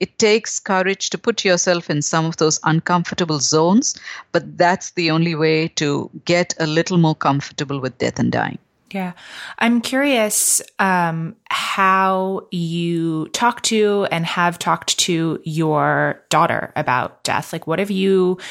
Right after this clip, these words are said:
Speaker 2: had, I mean, 'cause you mentioned it being more comfortable when you were growing up, that that was something that was talked about by the elders in your life. But in raising your daughter, what have you hoped to teach her or tried to teach her?
Speaker 1: Um, I think we have more conversations around purpose and meaning because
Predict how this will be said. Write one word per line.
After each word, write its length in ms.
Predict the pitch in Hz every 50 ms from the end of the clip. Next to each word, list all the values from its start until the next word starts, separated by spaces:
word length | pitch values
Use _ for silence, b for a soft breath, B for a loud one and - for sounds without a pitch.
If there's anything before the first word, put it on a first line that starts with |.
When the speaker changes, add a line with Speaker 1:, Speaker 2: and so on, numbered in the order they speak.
| B B B -
Speaker 2:
had, 420 | - - 165 165 160 160 165 160 -
I 40 | -
mean, 240 | 180 170 180 180 170
'cause 120 | - 170
you 80 | 180 180
mentioned 260 | 180 165 170 - 170
it 80 | 160 -
being 160 | 165 160 165
more 140 | 160 151 156
comfortable 580 | 156 - - 165 165 - 165 151 156 151 143 139
when 140 | 143 156 185
you 100 | 226 240
were 80 | 226
growing 300 | 185 180 170 160 160 156
up, 120 | 151 151 -
that 80 | - -
that 100 | 160 -
was 120 | 160 -
something 260 | - 151 147 - 151 151
that 80 | -
was 120 | - - -
talked 220 | - 151 151 -
about 200 | - - 139 -
by 100 | 147 139
the 160 | 143 143 - -
elders 360 | 139 151 156 165 151 143 -
in 160 | - 156 151
your 160 | 147 143 147
life. 360 | 143 160 160 147 147 143 -
But 200 | - 156 143 - B B B B
in 160 | B 165 165 165
raising 440 | 160 165 165 160 165 160 160 156
your 640 | 151 160 156 156 151 151 147 147 147 147 143 135 - - 156
daughter, 320 | - 151 165 165 147 135
what 160 | 131 143 139
have 100 | 147 156
you 400 | 151 147 143 143 139 139 135 127
hoped 340 | - - 139 - - - - -
to 60 | - 131
teach 240 | - - 120 -
her 160 | - 143 135 131
or 40 |
tried 260 | 127 - - 131 131 -
to 60 | 131
teach 260 | - - 143 135 -
her? 200 | - 139 143 - _ _ _ _ _ _ _ _ _ _ _ _ _ _ _ _ _ _ _ _ _ _ _ _ _ B B B B B B B B B B B -
Speaker 1:
Um, 280 | 233 254 262 269 254 -
I 120 | - 254 -
think 200 | - 466 - -
we 120 | 403 370
have 120 | 370 359 294
more 200 | 240 254 277 294
conversations 800 | - - 226 226 240 240 254 220 240 240 240 233 - 233 226 214
around 360 | 208 175 180 190 185 185 -
purpose 680 | - 214 208 220 226 226 - 247 226 226 220 - - -
and 280 | - 185 170 165 165 170
meaning 580 | 175 180 185 196 214 226 254 277 339 381 381 339
because 520 | 254 208 - - 190 180 175 160 - -